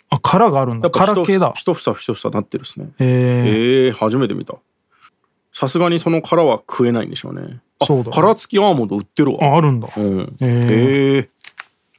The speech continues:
Speaker 2: 普通に一緒な感じっすわ、ピーナッツとかと。
Speaker 1: うーん。え、ピーナッツ？
Speaker 2: あ、い-、一個ずつですけど。
Speaker 1: ピスタチオ？
Speaker 2: ピスタチオ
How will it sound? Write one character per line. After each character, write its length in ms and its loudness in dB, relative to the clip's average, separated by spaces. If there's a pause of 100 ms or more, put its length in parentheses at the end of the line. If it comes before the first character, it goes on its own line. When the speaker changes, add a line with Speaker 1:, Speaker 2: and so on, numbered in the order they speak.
(160)
Speaker 2:
普 80 -10
通 80 2
に 100 2
一 80 -2
緒 120 2
な 120 2
感 140 0
じ 60 -2
っ 40 -6
す 100 -6
わ、 60 -8
ピ 140 -2
ー 20 0
ナ 60 -2
ッ 40 -2
ツ 60 -12
と 80 -10
か 100 -8
と。 160 -18 (200)
Speaker 1:
う 40 2
ー 40 4
ん。 500 2 (100)
え、 80 2
ピ 300 0
ー 40 4
ナ 180 2
ッ 120 -2
ツ？ 80 -10
Speaker 2:
あ、 40 -16
い-、 80 -18
一 220 -6
個 120 2
ず 120 -6
つ 120 -8
で 80 -6
す 100 -8
け 80 -8
ど。 260 -10 (480)
Speaker 1:
ピ 100 2
ス 100 -2
タ 100 4
チ 160 -6
オ？ 60 -8
Speaker 2:
ピ 100 -2
ス 80 -2
タ 120 2
チ 100 -2
オ 160 2